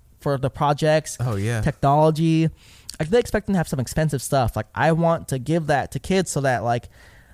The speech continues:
Speaker 1: they're not even further limited by their circumstance. That, like, they're already homeless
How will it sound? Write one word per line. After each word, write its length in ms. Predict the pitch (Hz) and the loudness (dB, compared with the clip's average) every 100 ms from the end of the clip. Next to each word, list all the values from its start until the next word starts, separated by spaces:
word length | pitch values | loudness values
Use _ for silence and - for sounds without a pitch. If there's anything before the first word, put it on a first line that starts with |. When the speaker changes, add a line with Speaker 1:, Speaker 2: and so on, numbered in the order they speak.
| - - _ - | -20 -20 _ -4
Speaker 1:
they're 260 | 139 143 | 0 2
not 300 | 170 160 143 - 156 | 4 2 0 -6 -6
even 300 | 147 135 123 | -2 0 -2
further 520 | - 135 131 131 123 | -2 0 0 2 2
limited 480 | 113 117 113 104 101 | 2 0 0 -2 -2
by 160 | 104 | -2
their 160 | 101 95 | 0 -2
circumstance. 760 | - 104 98 - 76 58 - - _ | -4 -4 -4 -4 -6 -8 -12 -16 _
That, 200 | - 101 | -4 -4
like, 260 | 82 95 - | -4 -6 -8
they're 300 | - 117 120 | -10 -4 -4
already 480 | 110 123 131 123 120 | 0 0 0 0 -2
homeless 680 | 107 - 110 104 110 98 - | -4 -4 -2 -2 -2 -2 -6